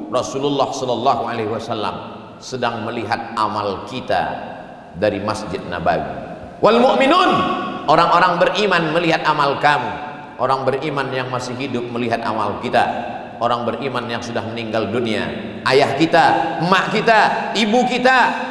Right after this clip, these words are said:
saudara kita dari alam barzah sedang menengok, menonton amal kita. Kalau baik amal itu tersenyum, mereka bangga punya anak yang soleh. Tapi kalau perbuatan dosa, malu mereka sudah mengandung sembilan bulan sepuluh hari.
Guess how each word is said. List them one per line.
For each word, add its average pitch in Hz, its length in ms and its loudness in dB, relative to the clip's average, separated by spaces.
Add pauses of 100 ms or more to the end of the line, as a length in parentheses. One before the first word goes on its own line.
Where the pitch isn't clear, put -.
(140)
saudara 269 480 4
kita 269 300 4 (680)
dari 135 160 0
alam 131 320 -2
barzah 123 480 -2
sedang 117 400 -8
menengok, 117 480 -8
menonton 110 640 -6
amal 92 480 -8
kita. 87 240 -8 (400)
Kalau 120 240 -2
baik 135 400 4
amal 131 320 0
itu 139 240 -4
tersenyum, 127 720 -4
mereka 110 320 -2
bangga 107 560 2
punya 104 240 -6
anak 104 240 -4
yang 101 160 -4
soleh. 98 400 0 (480)
Tapi 123 240 0
kalau 120 240 2
perbuatan 120 560 0
dosa, 120 320 0 (160)
malu 320 480 4
mereka 285 400 4
sudah 220 320 2
mengandung 220 560 0
sembilan 190 400 -2
bulan 165 240 -2
sepuluh 139 320 -6
hari. 117 320 0